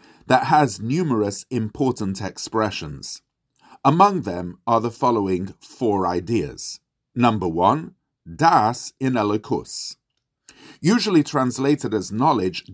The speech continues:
Das describes a deep sense of acquisition and connection to an idea. The concept resonates deeply with the person, causing permeating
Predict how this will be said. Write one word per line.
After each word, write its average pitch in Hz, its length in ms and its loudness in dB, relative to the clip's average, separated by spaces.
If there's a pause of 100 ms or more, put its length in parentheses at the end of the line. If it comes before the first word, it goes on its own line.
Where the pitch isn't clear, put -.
Das 165 540 2
describes 120 880 -2 (440)
a 120 100 2
deep 196 380 -4
sense 131 480 -2
of 104 260 -4
acquisition 113 1120 -2 (420)
and 127 420 2 (220)
connection 135 760 -4
to 104 180 -4
an 98 100 -4
idea. 85 540 -2 (920)
The 127 100 2
concept 151 800 -2 (120)
resonates 110 960 0
deeply 131 420 -4
with 104 240 -2
the 95 80 -8
person, 135 640 -2 (380)
causing 139 440 4
permeating 104 920 -2